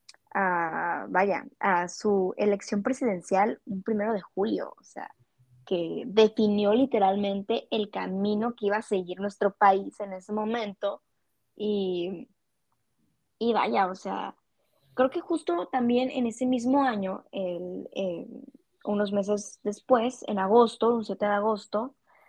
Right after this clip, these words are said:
eh, la que era líder o directora del Sindicato Nacional de Trabajadores de la Educación, eh, nuestra queridísima Elba Ester Gordillo Morales, que hace poco se casó,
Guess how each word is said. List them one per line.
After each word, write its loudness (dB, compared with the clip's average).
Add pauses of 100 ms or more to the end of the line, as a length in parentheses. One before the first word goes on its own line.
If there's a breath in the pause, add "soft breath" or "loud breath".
(320 soft breath)
eh, -4 (600)
la 0
que 0
era 0 (560)
líder 4
o -4
directora -2
del -4
Sindicato -8
Nacional -6
de 0
Trabajadores -2
de 0
la 0
Educación, -2 (600 loud breath)
eh, -4 (180)
nuestra -2
queridísima 0
Elba -2
Ester -2
Gordillo -2
Morales, -2
que -6
hace -10
poco -4
se -2
casó, -4